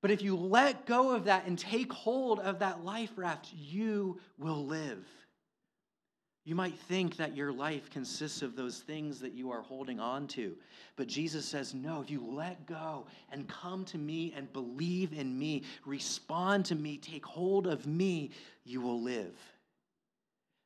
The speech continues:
That's what it means to respond to God's call, to let go, take hold of. But then finally, it means to rest in it. To rest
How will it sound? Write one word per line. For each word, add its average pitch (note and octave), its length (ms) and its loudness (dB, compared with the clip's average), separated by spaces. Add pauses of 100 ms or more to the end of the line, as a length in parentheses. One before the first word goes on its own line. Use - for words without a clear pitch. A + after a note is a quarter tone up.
(120)
That's D3 120 -10
what D#3+ 120 -2
it C#3 80 0
means D3 400 2
to B2+ 80 -4
respond C3 680 0
to A#2+ 80 -6
God's A2 360 -6
call, F#2 380 -10 (160)
to - 100 -6
let B2 460 0
go, A#2 300 -4 (260)
take C#3 320 -10
hold C3+ 340 -8
of. F#2 240 -10 (240)
But B2+ 120 -8
then B2 120 0 (220)
finally, C#3+ 480 -4
it A2 100 -8
means A#2 300 -6 (260)
to - 140 -4
rest G#2+ 880 -4
in G2+ 160 -14
it. - 260 -16 (1040)
To F3 140 4
rest D3+ 720 2